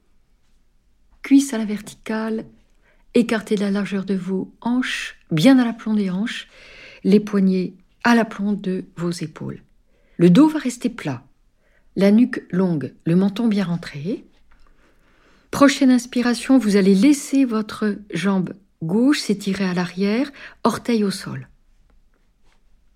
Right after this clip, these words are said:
Vos deux hanches restent tout à fait de face. Et prochaine expiration, vous allez laisser votre jambe gauche se soulever exactement dans l'axe de votre hanche. Les orteils vers le sol,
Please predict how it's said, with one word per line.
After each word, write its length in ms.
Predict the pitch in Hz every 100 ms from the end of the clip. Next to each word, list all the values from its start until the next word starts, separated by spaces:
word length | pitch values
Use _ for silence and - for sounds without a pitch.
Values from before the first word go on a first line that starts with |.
| _ _ _ _ _ _ _ _ _ _ _
Vos 160 | 151 170
deux 160 | 170 247
hanches 180 | 240
restent 360 | - 196 190 -
tout 140 | 277 269
à 100 | 233
fait 360 | - 214 208 - - - -
de 100 | 143
face. 720 | 139 - 170 302 - - - _ _ _ _ _ _ _ _ - _
Et 100 | 160
prochaine 440 | 160 - 285 - 262
expiration, 580 | 254 - 240 226 -
vous 160 | 262 214
allez 180 | 202 214
laisser 460 | 226 294 - 269
votre 400 | 240 214 214 220
jambe 280 | 214 202 190
gauche 280 | 175 196 185
se 100 | 170
soulever 640 | - - 156 180 233 311 - - _ _
exactement 680 | - 277 214 240 233 226 233
dans 140 | 214 196
l'axe 240 | 202 202
de 60 | 185
votre 300 | 190 190 147
hanche. 320 | 120 135 - - - -
Les 180 | 160 180
orteils 340 | 285 - 294
vers 300 | 247 240 240
le 160 | 208 208
sol, 440 | 208 160 139 131